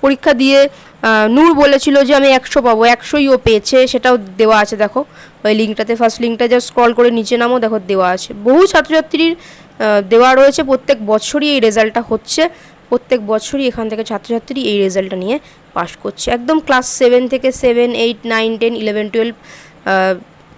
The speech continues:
সেভেন থেকে টেন অবধি লাইফ সায়েন্স, ইলেভেন, টুয়েলভের লাইফ, আহ, বায়োলজি, ইভিএস, নিউট্রিশন, তিনটে ক্লাসই চলছে। এছাড়াও বিএসসি এমএসসি জুলজি, বটনি ক্লাস চলছে।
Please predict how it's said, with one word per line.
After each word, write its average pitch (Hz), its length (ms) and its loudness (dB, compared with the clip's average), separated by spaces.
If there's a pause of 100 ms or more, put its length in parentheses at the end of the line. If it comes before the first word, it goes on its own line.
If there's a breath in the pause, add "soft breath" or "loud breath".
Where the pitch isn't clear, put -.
(300)
সেভেন 269 400 4
থেকে 285 240 0
টেন 247 240 2
অবধি 262 360 -2
লাইফ 214 260 0
সায়েন্স, 262 420 -2 (400 soft breath)
ইলেভেন, 247 360 4
টুয়েলভের 262 420 2 (380)
লাইফ, 220 220 0 (160)
আহ, 208 160 2
বায়োলজি, 247 580 2
ইভিএস, 247 420 -4
নিউট্রিশন, 202 460 -8
তিনটে 233 300 -4
ক্লাসই 226 400 -4 (340 soft breath)
চলছে। 185 500 -8 (260 loud breath)
এছাড়াও 294 400 0 (320 loud breath)
বিএসসি 254 380 -2
এমএসসি 269 320 -2
জুলজি, 226 540 -4 (240)
বটনি 208 320 -2
ক্লাস 208 360 -6
চলছে। 180 440 -12